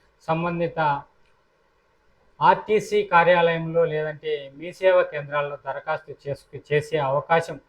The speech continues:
ఉందన్నమాట. ప్రభుత్వం మీ సేవలో కానివ్వండి,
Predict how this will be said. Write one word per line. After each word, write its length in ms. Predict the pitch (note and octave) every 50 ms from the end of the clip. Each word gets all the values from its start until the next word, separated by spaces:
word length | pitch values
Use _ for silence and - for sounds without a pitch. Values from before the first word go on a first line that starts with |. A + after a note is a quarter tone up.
| _ _ -
ఉందన్నమాట. 480 | C3 C3+ C#3+ C#3+ C3 B2+ C#3 D3 - -
ప్రభుత్వం 680 | C#3 _ A2+ B2 B2 C3+ D3 D3 - D#3 D#3 F3+ G#3 - _ _ _ _ _ _ -
మీ 100 | C#3 D3
సేవలో 360 | C#3+ - D#3+ D#3 D3+ D3+ D3+ D3
కానివ్వండి, 680 | D3+ D3 D3 C#3+ D3 D3 C#3+ C#3+ D3+ D#3 G3 A#4+ -